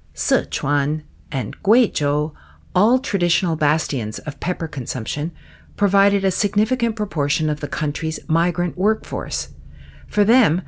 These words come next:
spicy food not only evokes shared memories of their hometowns, but also reaffirms their working-class identities.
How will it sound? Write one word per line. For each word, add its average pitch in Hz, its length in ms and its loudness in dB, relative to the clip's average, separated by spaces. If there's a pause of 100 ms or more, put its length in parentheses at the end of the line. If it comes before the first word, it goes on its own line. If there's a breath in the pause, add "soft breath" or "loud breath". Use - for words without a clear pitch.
spicy 214 460 2
food 165 380 0
not 185 240 4
only 202 360 2
evokes 151 480 0
shared 170 440 0
memories 143 400 2
of 139 100 -4
their 120 140 -2
hometowns, 165 880 -2 (580 loud breath)
but 202 140 6
also 240 460 4
reaffirms 170 720 4
their 143 140 2
working-class 143 720 0
identities. 123 800 -4